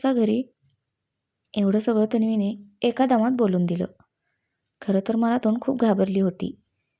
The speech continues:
एवढी अस्वस्थ पहिल्यांदा झाली होती ती. "मी त्यांच्या घरून रामू बोलत आहे. छोटे बाबा त्यांच्या रूममध्ये आहेत, झोपले आहेत. त्यांना थोडं बरं वाटत नाही.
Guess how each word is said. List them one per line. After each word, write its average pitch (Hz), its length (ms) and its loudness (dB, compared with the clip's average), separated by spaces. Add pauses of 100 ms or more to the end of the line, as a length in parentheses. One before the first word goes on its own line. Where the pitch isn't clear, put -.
(440)
एवढी 233 280 2
अस्वस्थ 262 420 0
पहिल्यांदा 240 460 2
झाली 214 240 0
होती 180 280 -2
ती. - 280 -10 (1160)
"मी 240 140 2
त्यांच्या 254 360 2
घरून 240 220 2 (100)
रामू 240 300 2
बोलत 202 320 2
आहे. 185 220 0 (760)
छोटे 214 280 -2
बाबा 233 300 0
त्यांच्या 233 340 0
रूममध्ये 240 400 0
आहेत, 202 260 0 (120)
झोपले 202 280 0
आहेत. 185 260 0 (640)
त्यांना 226 260 0
थोडं 262 220 4
बरं 214 180 2
वाटत 196 300 -2
नाही. 185 280 -2